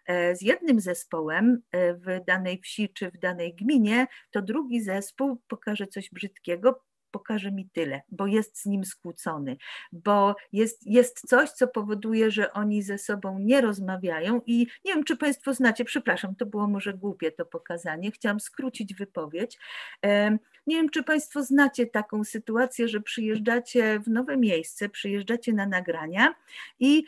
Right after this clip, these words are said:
panie z zespołu pytają: „O, bardzo nam miło, a czy znacie tego i tego?” I pytają to takim tonem, że ja nie wiem, czy mam się przyznawać, e, że go znam, czy też, że mam się nie przyznawać. Tu nie ma żadnej jakiejś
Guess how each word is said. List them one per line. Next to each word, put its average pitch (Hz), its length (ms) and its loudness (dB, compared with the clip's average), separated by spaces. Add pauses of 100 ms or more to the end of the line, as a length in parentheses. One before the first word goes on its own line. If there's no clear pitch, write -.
(120)
panie 247 300 6
z 233 40 -4
zespołu 220 480 2
pytają: 220 500 0 (260)
„O, 403 360 6
bardzo 277 360 6
nam 254 340 6
miło, 226 380 6
a 233 60 4
czy 269 180 0
znacie 302 460 4 (100)
tego 262 340 6
i 233 100 2
tego?” 196 540 2 (240)
I 233 80 0
pytają 262 460 4
to 247 120 2
takim 247 420 0
tonem, 202 440 2 (180)
że 247 160 6
ja 254 120 10
nie 254 260 8
wiem, 185 240 0
czy 202 140 -4
mam 202 180 0
się 196 160 -6
przyznawać, 170 840 0 (340)
e, 196 520 4 (100)
że 202 420 2
go 202 200 -2
znam, 208 440 4
czy 247 140 -4
też, 262 220 0
że 240 200 2
mam 196 200 4
się 285 180 -4
nie 320 240 0
przyznawać. 165 680 -4
Tu 285 100 -6
nie 381 200 -2
ma 285 140 6
żadnej 196 400 -2
jakiejś 196 380 -4